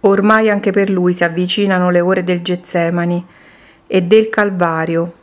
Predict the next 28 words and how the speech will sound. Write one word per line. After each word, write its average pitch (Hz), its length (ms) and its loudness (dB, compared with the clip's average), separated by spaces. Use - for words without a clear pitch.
e 185 140 0
voi, 196 400 4
miei 180 180 2
figli 196 340 -2
prediletti, 185 760 -2
dovrete 202 380 2
essere 208 340 -2
il 190 100 -4
suo - 160 0
conforto 185 920 -2
e 185 100 -4
la 180 140 -2
sua 214 240 0
difesa. 170 720 -4
Anche 233 280 2
il 220 100 4
mondo 185 380 2
incomincia 190 640 0
a 180 40 0
vivere 185 460 0
le 180 160 0
sue 185 220 0
ore 196 240 2
più 185 160 -6
drammatiche 190 760 -2
e 185 60 -2
più 226 220 -2
dolorose. 180 840 0